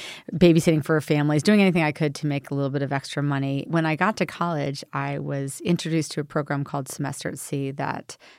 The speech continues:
a couple of my friends who were a few years older had done. And I thought, "Oh my gosh, like, I could actually see the entire world. How amazing would that be?" And so I went to my mother and said, "I wanna do this." And she said, "That's great. You can absolutely do it, but you need to figure out how to pay for the incremental cost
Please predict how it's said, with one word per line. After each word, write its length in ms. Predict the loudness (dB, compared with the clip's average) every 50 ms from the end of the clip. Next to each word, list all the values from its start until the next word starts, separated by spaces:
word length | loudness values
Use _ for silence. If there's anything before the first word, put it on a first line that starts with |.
| _ -6
a 80 | -4
couple 240 | -2 -2 -2 -2 -2
of 80 | 0 0
my 100 | -2 -2
friends 300 | -2 -4 -4 -4 -4 -4
who 80 | -4
were 80 | -4 -4
a 40 | -4
few 200 | -4 -4 -4 -2
years 240 | -2 -2 -4 -4
older 260 | -4 -4 -2 -2 -2 -4
had 160 | -4 -4 -4
done. 320 | -2 -2 -2 -2 -4 -4 -6 -10 -16 -20 -20 -20 -20 -20 -20 _ _ _
And 200 | 0 2 2 2
I 80 | 2 0
thought, 240 | 0 0 -2 0 0
"Oh 80 | 0 0
my 120 | 0 0
gosh, 280 | 0 0 -2 -2 -4 -6
like, 140 | -6 -6 -6
I 80 | -6
could 160 | -6 -6 -6 -4
actually 340 | -4 -4 -4 -4 -4 -6 -6
see 180 | -4 -4 -4
the 100 | -4 -2
entire 320 | -4 -4 -4 -4 -4 -4 -4
world. 320 | -4 -4 -4 -2 -4 -4
How 300 | -6 -6 -4 -2 -2 -2
amazing 540 | -2 -2 -2 -2 -2 -4 -4 -6 -6 -6 -6
would 120 | -6 -4
that 240 | -4 -4 -4 -4 -4
be?" 260 | -6 -6 -6 -6 -8 -6
And 260 | -4 -4 -2 -4 -4
so 180 | -4 -4 -2 -2
I 60 | -2
went 160 | -2 -4 -6 -6
to 40 | -8
my 120 | -6 -4 -4
mother 400 | -2 -2 -2 -4 -4 -6 -6 -8 -10 -16 -20 -20 -20 -20 _ _ -8
and 440 | -4 -4 -2 -2 -2 -2 -2 -4 -4
said, 200 | -4 -4 -4 -4
"I 80 | -2 -2
wanna 180 | -4 -4 -4
do 160 | -2 0 0 0
this." 380 | 0 0 -2 -2 -6 -8 -8 -8
And 100 | -6 -6
she 100 | -6 -6
said, 180 | -6 -6 -6
"That's 160 | -6 -8 -8
great. 240 | -6 -4 -4 -2 -2
You 80 | -2 -4
can 100 | -2 -2
absolutely 400 | -2 -4 -4 -4 -4 -4 -2 -2
do 40 | -4
it, 80 | -4
but 120 | -4 -6 -6
you 80 | -4
need 320 | -4 -2 -2 -2 -4 -6 -8
to 300 | -10 -8 -8 -6 -8 -8
figure 500 | -10 -14 -20 -14 -8 -6 -6 -4 -2 -2
out 120 | -2 -2
how 100 | -4 -4
to 80 | -6 -6
pay 260 | -8 -6 -4 -4 -4
for 320 | -4 -6 -8 -6 -4 -4
the 180 | -4 -4 -2 -4
incremental 600 | -4 -2 -2 -2 -2 -2 -2 -2 -4 -4 -4 -6
cost 560 | -8 -4 -2 0 2 2 0 0 -4 -8 -16